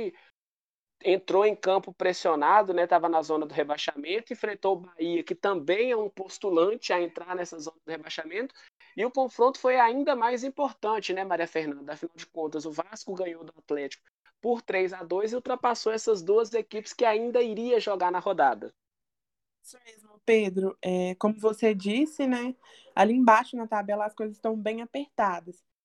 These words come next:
Speaker 2: E nesse jogo, é, foi um, um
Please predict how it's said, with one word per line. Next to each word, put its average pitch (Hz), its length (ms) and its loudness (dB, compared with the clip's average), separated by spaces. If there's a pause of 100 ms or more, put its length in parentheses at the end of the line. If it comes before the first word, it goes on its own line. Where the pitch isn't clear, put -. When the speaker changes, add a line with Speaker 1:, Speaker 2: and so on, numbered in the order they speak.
(180)
Speaker 2:
E 196 80 -10
nesse 226 360 -6
jogo, 262 720 0
é, 208 680 -6
foi 226 200 4
um, 247 240 -2
um 285 340 -4